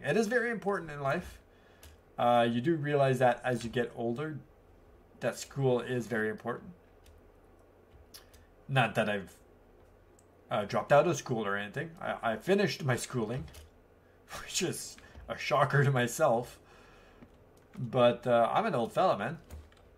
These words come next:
I don't remember if I took chemistry. I must have. At some point. Wait, so hold on.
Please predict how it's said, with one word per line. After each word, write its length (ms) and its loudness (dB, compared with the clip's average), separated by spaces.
I 80 2
don't 160 2
remember 340 -4
if 120 -4
I 80 -2
took 180 -8
chemistry. 440 -8
I 80 2
must 240 2
have. 160 -4
At 80 -14
some 140 -8
point. 200 -12
Wait, 260 2
so 200 8
hold 180 4
on. 120 -2